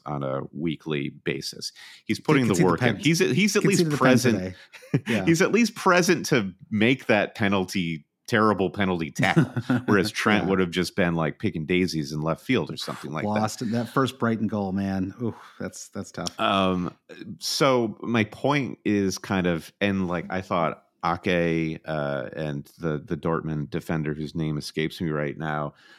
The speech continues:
Speaker 1: I thought they play-, I mean, Ake, I think, is having a pretty good start to the season. They played incredibly well against Dortmund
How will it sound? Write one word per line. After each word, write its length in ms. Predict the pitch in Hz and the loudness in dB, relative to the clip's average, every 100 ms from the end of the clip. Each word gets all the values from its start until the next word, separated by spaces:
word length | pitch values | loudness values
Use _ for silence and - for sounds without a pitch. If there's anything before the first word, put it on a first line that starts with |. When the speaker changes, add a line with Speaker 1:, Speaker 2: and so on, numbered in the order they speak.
| _ | _
Speaker 1:
I 60 | 95 | -6
thought 240 | 104 95 | 0 2
they 80 | 104 | 2
play-, 220 | 92 101 | 0 0
I 80 | 90 | 0
mean, 200 | 101 87 - | 2 0 0
Ake, 600 | 95 147 - 82 71 65 _ - | 0 2 2 0 0 -4 _ -14
I 80 | |
think, 260 | 76 87 80 | -6 -4 -4
is 220 | 71 - - _ - | -6 -6 -12 _ -14
having 420 | 85 80 80 73 | -6 -4 -2 -4
a 60 | |
pretty 380 | 69 - 95 78 73 _ | -6 -4 -4 -4 -12 _
good 300 | 80 90 71 | -2 0 -2
start 360 | - - 78 - | -6 -4 -4 -4
to 120 | 85 | -8
the 100 | 73 | -8
season. 400 | - 78 82 95 | -6 -4 -4 -4
They 260 | 85 - - | -8 -10 -16
played 240 | - 73 | -8 -8
incredibly 680 | - 82 - 90 90 80 78 | -6 -12 -8 -4 -4 -2 -4
well 280 | 73 73 73 | -2 -2 -4
against 340 | 76 69 - | -6 -10 -8
Dortmund 400 | 82 80 78 71 | -4 -4 -4 -8